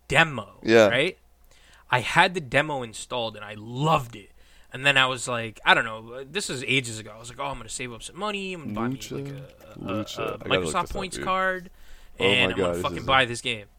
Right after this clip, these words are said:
Speaker 2: legit
Speaker 1: That's how,
Speaker 2: thing.
Speaker 1: like, ancient. Um, and then I was gonna buy it, right? And then, whatever, years went
Speaker 2: That's
Speaker 1: by.
Speaker 2: fine. Yeah.
Speaker 1: Completely forgot about it. Um, I go to buy it. It doesn't exist. It's gone.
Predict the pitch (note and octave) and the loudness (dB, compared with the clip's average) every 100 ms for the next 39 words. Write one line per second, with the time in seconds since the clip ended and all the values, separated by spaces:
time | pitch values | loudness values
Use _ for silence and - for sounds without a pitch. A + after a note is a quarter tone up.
0 | - F2+ E2+ F#2+ D3+ F#3+ E3 C#3 B2 C3 | -16 -14 -8 2 4 6 4 4 -2 -8
1 | - G2+ _ _ _ _ - - _ - | -14 -16 _ _ _ _ -20 -20 _ 6
2 | C3+ C3 A2+ G2+ - _ _ _ B2+ D3 | 8 8 4 -2 -18 _ _ _ 2 6
3 | D#3+ D3+ B2+ C3 A#2 B2 G#2 - B2 B2+ | 6 4 0 -2 2 2 0 -6 -4 -4
4 | - E3 A#3 A3+ G#3 F3+ A3+ B2+ A#2+ D#3 | -4 -2 0 -2 -6 0 2 4 2 0
5 | G#3 F#3+ G3 E3+ C#3 C3+ C3 B2+ - - | 0 0 -4 0 4 4 4 0 -4 -14
6 | _ - D2+ - D3 D#3+ F#3 F3+ - C#3+ | _ -8 -8 -6 -4 -2 -2 -2 2 8
7 | B2+ A#2+ A#2 A2+ A2+ A#2 - _ _ _ | 8 8 2 2 0 -4 -8 _ _ _
8 | _ _ _ _ _ B2+ B2 A#2+ A#2+ D#3 | _ _ _ _ _ 6 6 4 2 4
9 | D#3+ A3+ D#3 G3+ F4+ D#4+ D4+ _ _ _ | 4 2 4 8 8 8 0 _ _ _
10 | _ _ _ - D4 C4 D4 C#4+ A#4+ G#4 | _ _ _ 0 2 4 0 0 0 0
11 | - - _ _ _ _ _ _ - D3+ | -4 -12 _ _ _ _ _ _ -10 -4
12 | - A4 F4 | 0 0 0